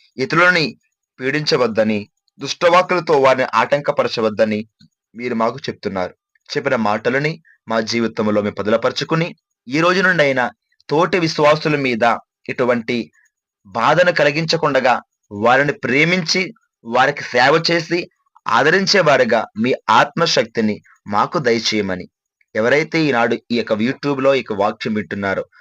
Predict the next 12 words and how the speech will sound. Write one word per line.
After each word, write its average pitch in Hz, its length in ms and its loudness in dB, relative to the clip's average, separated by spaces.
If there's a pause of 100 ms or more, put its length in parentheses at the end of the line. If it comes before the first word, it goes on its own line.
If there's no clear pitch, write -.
(260)
వారందరినీ 160 640 0
కూడా 113 320 0 (340)
ప్రత్యేక 120 460 0
విధముగా 107 440 0
దీవించి 131 720 -4 (400)
మీ 135 140 -6 (160)
ఆత్మశక్తితో 120 920 2
నింపమని, 98 580 -4 (400)
సహాయం 135 460 2
దయచేయమని 101 600 -2 (300)
మా 107 140 -2
ప్రభువును 131 640 -2